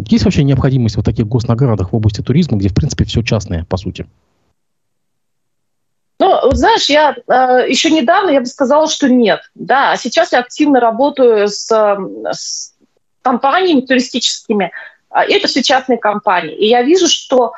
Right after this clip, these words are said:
Speaker 2: э, владельцы этих компаний, они, э,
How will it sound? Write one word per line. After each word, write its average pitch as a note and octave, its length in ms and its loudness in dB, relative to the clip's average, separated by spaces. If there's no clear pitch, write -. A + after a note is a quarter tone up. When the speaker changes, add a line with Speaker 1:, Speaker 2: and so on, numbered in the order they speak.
Speaker 2:
э, A3 340 2
владельцы B3+ 560 2
этих C4 180 0
компаний, B3+ 640 0
они, B3+ 540 2
э, G#3 600 2